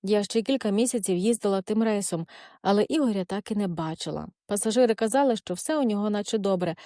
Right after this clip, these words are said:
то я й заспокоїлася. Вже мене на інший рейс перекинули, вже потроху моє серце почало гоїтися, як напарниця моя з усіх ніг біжить. «Валю, йди, там тебе чекають».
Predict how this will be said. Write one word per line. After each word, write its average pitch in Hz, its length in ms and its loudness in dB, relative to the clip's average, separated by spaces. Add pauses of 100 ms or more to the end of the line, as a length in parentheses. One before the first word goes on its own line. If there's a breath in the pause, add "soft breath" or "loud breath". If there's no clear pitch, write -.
(280 loud breath)
то 381 140 2
я 208 180 2
й 208 80 0
заспокоїлася. 170 960 -2 (380)
Вже 285 260 4
мене 214 380 2 (300 loud breath)
на 208 80 2
інший 277 360 2
рейс 247 220 0
перекинули, 226 760 2 (180)
вже 339 140 0
потроху 254 480 0
моє 208 220 0
серце 254 380 0
почало 220 400 0
гоїтися, 233 640 -2 (580 loud breath)
як 311 160 -2
напарниця 285 540 0
моя 220 280 2
з 233 80 0
усіх 233 300 -2
ніг 160 180 -4
біжить. 160 420 -8 (400)
«Валю, 220 520 0
йди, 202 420 4
там 311 260 -2
тебе 311 220 0
чекають». 233 680 -2